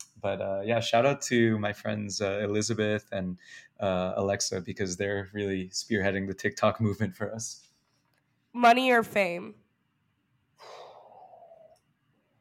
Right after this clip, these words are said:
Speaker 1: Um, that's a tough one. I would say, well,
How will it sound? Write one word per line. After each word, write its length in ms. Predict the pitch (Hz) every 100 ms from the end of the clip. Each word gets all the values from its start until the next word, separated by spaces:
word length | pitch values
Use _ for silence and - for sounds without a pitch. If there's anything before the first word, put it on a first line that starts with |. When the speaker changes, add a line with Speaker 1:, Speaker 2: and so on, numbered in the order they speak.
| _ _ _ _ _ _ _ _
Speaker 1:
Um, 580 | 123 123 120 117 113 113
that's 220 | 110 -
a 60 | 262
tough 300 | - 202 -
one. 300 | 110 98 90 101
I 120 | 127
would 140 | 180
say, 1080 | 175 - 165 170 170 170 165 160 160 160 - - _ _ _ _ _ _ _ - 117 110 117 110 _ _ -
well, 420 | 131 135 127